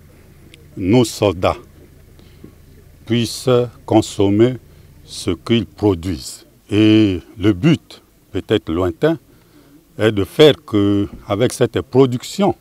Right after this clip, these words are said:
euh, nous puissions nous pencher vers l'action sociale. Ici, nous sommes donc, euh, à Lombo, où nous avons l'ambition, et vous avez vu,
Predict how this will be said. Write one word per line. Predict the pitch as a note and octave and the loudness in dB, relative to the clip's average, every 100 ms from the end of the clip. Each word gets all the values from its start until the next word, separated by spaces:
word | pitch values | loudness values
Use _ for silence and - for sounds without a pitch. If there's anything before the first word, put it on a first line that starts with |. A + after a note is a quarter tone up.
| - | -4
euh, | F#2+ G2+ G2+ G2+ | -2 0 -2 0
nous | G#2 D#3+ | 2 2
puissions | - B2+ - D#3 D#3+ E3 - - - - | 2 -6 -2 2 2 0 -4 -20 -12 0
nous | B2+ | 0
pencher | - C#3+ B2 - F#3+ | 4 4 4 2 2
vers | F3 C#3+ A#2+ | 4 4 2
l'action | A2 - - C#3+ C#3 | 0 -2 -2 0 0
sociale. | - - A2 - A#2 F2+ - - | -2 -2 -2 0 -2 -2 -6 -10
Ici, | A#2+ D#3+ | -2 2
nous | E3 | 2
sommes | D#3 D#3+ C#3+ | 4 2 2
donc, | C#3 D3 - | 2 0 0
euh, | G#2 G#2 | -2 -2
à | A2 | -2
Lombo, | G#2+ G#2+ G#2+ D3 F#3+ - _ _ - | 0 0 0 -2 -2 -8 _ _ 0
où | G3+ A3+ - - | 2 0 -8 -6
nous | A#2+ A2 | -2 0
avons | G#2+ C3+ | 2 2
l'ambition, | C3+ B2+ G#2 G2+ - F#2+ | 2 2 -2 -8 -6 -4
et | G2 | -4
vous | G2+ F#2+ | -4 -2
avez | F2+ A2 | -2 -2
vu, | B2 F#3 | -2 -4